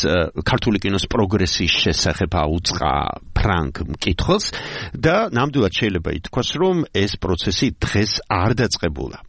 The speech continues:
ქართული კინოს პროგრესის იმედი მაშინაც კი გამოჩნდა, როდესაც ქართული კინოს კრიზისი აშკარა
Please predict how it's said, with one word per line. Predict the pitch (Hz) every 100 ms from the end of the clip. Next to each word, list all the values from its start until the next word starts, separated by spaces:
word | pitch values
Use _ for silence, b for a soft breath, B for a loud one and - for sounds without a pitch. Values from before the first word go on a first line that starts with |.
| B B B
ქართული | B 156 208 147
კინოს | 143 135 - -
პროგრესის | 120 120 120 107 101 - 90 -
იმედი | 131 107 110 143 151 156 143 -
მაშინაც | 85 107 - 127 -
კი | 107
გამოჩნდა, | 95 80 78 - 143
როდესაც | 101 92 90 101 - B B -
ქართული | 107 - 151 139 120
კინოს | 92 95 98 - -
კრიზისი | - 92 80 82 76 - 98 71 - -
აშკარა | 98 - 95 85